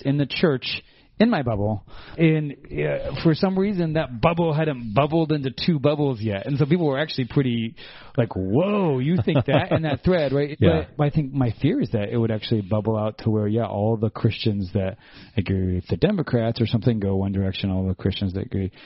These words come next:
Speaker 1: with the Republicans go into their other bubble, and then those people don't actually see each other anymore. But for some reason, at that point, they were seeing each other, and we were being
Speaker 2: Yeah.
Speaker 1: exposed to different views.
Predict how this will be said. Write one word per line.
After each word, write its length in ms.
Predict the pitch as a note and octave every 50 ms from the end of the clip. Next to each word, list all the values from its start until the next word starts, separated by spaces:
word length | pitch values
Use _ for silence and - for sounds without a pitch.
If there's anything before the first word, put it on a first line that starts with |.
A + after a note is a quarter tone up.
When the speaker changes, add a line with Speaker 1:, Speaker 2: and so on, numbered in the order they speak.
| - - -
Speaker 1:
with 80 | - G2+
the 80 | - F2
Republicans 460 | G#2+ F3+ F#3+ F3+ - F3+ E3+ D3+ B2+
go 100 | - A#2
into 140 | G#2+ G2+ F#2+
their 120 | G2 G2
other 180 | C#3 D3 D#3 C3+
bubble, 360 | C3 C3 B2+ B2 B2+ A#2+ A#2
and 80 | A2
then 80 | A2 A2
those 140 | A#2 A2+ G#2+
people 160 | - - A2+
don't 240 | G2+ G2 A2+ C3 C#3 -
actually 240 | A#2+ A2 - - G2+
see 160 | - - -
each 180 | G2+ F#2 - -
other 260 | G2 F2 F2+ F2+ F2+ -
anymore. 320 | G#2+ G2 F#2+ F#2 F#2 F2+
But 160 | E2+ - F#2+ -
for 100 | - B2
some 300 | - - - C#3+ D3+ D3
reason, 320 | D3 C#3+ A#2 B2 A#2 A2
at 140 | G2+ F#2+ -
that 200 | A#2 A2+ A2 -
point, 380 | - - A#2+ A2 G2+ G2 G2 - - - - - - -
they 80 | A2+
were 100 | G#2+ G2
seeing 340 | G2 - - - B2 A2 G#2+
each 200 | G#2 G2 - -
other, 140 | G#2+ F#2+ G2+
and 120 | G2+ G2+ G2+
we 100 | G#2 G#2
were 100 | G2+ G2
being 160 | F#2+ G#2 G2+
Speaker 2:
Yeah. 160 | G2 G2+ F#2 F2+
Speaker 1:
exposed 240 | F2 F2 G#2+ G2+ -
to 80 | - G#2
different 260 | F#2+ E2+ F#2 F2+ E2+
views. 440 | F2 F2 E2+ D#2+ D2+ D2 - -